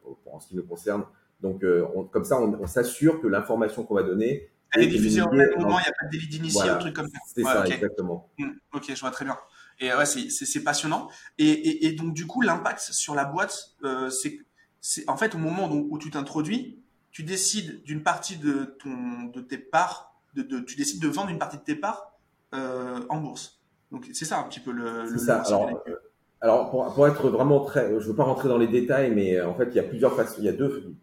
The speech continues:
Speaker 1: en gros, il y a deux façons de s'introduire en bourse. Il y a, il y a ce qu'on appelle une introduction en bourse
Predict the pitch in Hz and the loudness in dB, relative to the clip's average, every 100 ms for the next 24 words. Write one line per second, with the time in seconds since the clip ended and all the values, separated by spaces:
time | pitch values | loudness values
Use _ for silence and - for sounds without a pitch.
0 | _ 87 92 110 127 107 120 107 120 113 | _ -16 -4 2 2 2 0 -2 -2 -4
1 | 92 - - 92 82 87 120 151 - - | -4 -12 -12 -6 -6 -2 -2 -4 -8 -14
2 | 82 82 82 82 - 90 82 92 90 90 | -6 -6 -4 -12 -12 -12 -4 -4 -4 -8
3 | - 98 90 80 95 92 101 104 - | -10 -18 -18 -8 -4 -4 -4 -10 -12